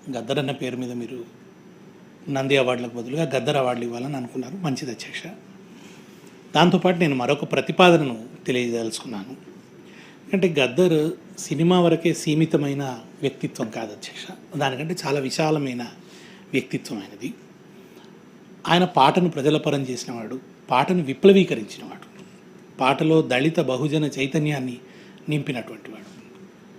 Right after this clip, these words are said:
భూస్వామ్య రాజకీయాలు ఉంటాయి, పెట్టుబడిదారీ రాజకీయాలు ఉంటాయి, మతతత్వ రాజకీయాలు ఉంటాయి, జీతగాళ్ల రాజకీయాలను ముందడి తీసుకొచ్చినటువంటి వ్యక్తి గద్దర్ కనుక, నా వైపు నుంచి ఒక ప్రతిపాదన ఏమిటంటే, గద్దర్ గారి పేరున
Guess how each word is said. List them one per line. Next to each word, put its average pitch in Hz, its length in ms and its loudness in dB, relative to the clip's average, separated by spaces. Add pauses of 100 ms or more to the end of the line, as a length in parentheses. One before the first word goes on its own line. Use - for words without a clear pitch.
(520)
భూస్వామ్య 160 460 2
రాజకీయాలు 143 480 0
ఉంటాయి, 131 260 -6
పెట్టుబడిదారీ 143 580 2
రాజకీయాలు 127 480 -4
ఉంటాయి, 127 240 -6
మతతత్వ 170 520 4
రాజకీయాలు 131 500 -2
ఉంటాయి, 117 340 -8 (540)
జీతగాళ్ల 196 520 8
రాజకీయాలను 143 540 2
ముందడి 131 280 0
తీసుకొచ్చినటువంటి 127 720 -4
వ్యక్తి 123 460 -2 (440)
గద్దర్ 135 300 4
కనుక, 110 300 -6 (1080)
నా 156 160 8
వైపు 196 220 10
నుంచి 196 220 6
ఒక 139 100 -2
ప్రతిపాదన 147 460 0
ఏమిటంటే, 123 500 -8 (640)
గద్దర్ 135 280 6
గారి 170 200 8
పేరున 127 400 0